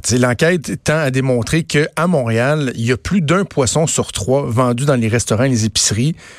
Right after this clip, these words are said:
qui est une autre espèce que celle affichée. Puis des fois, c'est que ça a en plus des impacts carrément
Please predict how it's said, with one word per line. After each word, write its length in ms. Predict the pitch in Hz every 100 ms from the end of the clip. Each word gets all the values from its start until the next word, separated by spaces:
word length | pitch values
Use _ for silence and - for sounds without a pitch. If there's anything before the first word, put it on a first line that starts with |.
| - - _
qui 80 | -
est 160 | 151 -
une 100 | 202
autre 240 | 262 -
espèce 540 | 110 - 113 - - -
que 80 |
celle 240 | - 139 123
affichée. 320 | 104 - 170
Puis 120 | 139
des 120 | 127
fois, 160 | 135 240
c'est 160 | - 120
que 40 |
ça 120 | 131
a 20 |
en 80 | 127
plus 220 | 117 175
des 180 | 131 113
impacts 380 | 123 110 147 -
carrément 380 | - 143 117 135